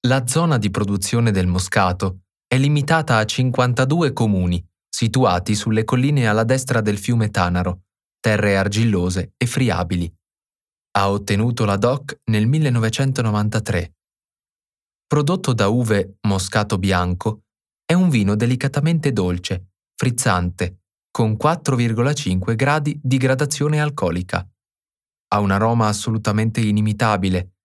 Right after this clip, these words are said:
di glicine e tiglio, di pesca e albicocca, con sentori di salvia, limone e fiori d'arancio.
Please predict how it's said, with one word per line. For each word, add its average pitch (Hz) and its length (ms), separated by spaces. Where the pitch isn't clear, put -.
di 113 160
glicine 139 540
e 135 100
tiglio, 90 520
di 107 220
pesca 156 380
e 147 100
albicocca, 131 760
con 98 180
sentori 98 540
di 95 100
salvia, 92 560
limone 98 580
e 120 120
fiori 143 320
d'arancio. 92 680